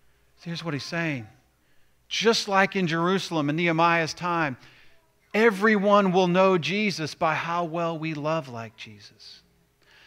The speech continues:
And if we don't love like Jesus, you cannot expect people to know Jesus. You cannot expect your friend to know that you love Jesus if you treat your spouse, your husband, your wife, just like the world treats their husband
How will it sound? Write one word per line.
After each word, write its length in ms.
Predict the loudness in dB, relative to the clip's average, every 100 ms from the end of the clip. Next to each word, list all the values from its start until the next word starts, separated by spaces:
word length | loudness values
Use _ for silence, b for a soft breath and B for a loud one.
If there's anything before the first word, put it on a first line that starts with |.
| b
And 140 | 4 4
if 140 | 2
we 200 | 2 2
don't 360 | 6 4 4 6
love 240 | 8 8
like 260 | 6 4 4
Jesus, 460 | -2 -2 -2 -4
you 140 | -2 -2
cannot 460 | 2 4 4 4
expect 560 | 2 0 2 4 4 0
people 280 | -6 -2 -4
to 160 | -2
know 300 | -2 0 0
Jesus. 800 | -4 -8 -12 -16 -20 -20 -20 -20 _ _ _ _ _ _ _ B B
You 120 | -2 2
cannot 420 | 6 8 8 6
expect 560 | 2 0 4 4 0 -12 B B
your 180 | -2
friend 480 | 0 0 2 2 -2
to 120 | -2 -2
know 500 | 0 2 4 4 4
that 200 | 2 0
you 200 | -4 2
love 260 | 4 4
Jesus 460 | 2 -4 -4 -4 -2
if 280 | -4 -2 -4
you 200 | -4 -2
treat 520 | -4 -4 -2 -4 -6 B B
your 240 | 4 4
spouse, 680 | 4 -2 4 6 6 4 0 -4
your 240 | 0 0
husband, 500 | 2 0 0 -2 -4
your 220 | 0 2 2
wife, 400 | 4 4 4 0
just 180 | -2
like 180 | -2 -2
the 80 | -2
world 360 | -2 0 0 -4
treats 320 | -8 -10 -10
their 180 | -10 -6
husband 460 | -8 -8 -12 -16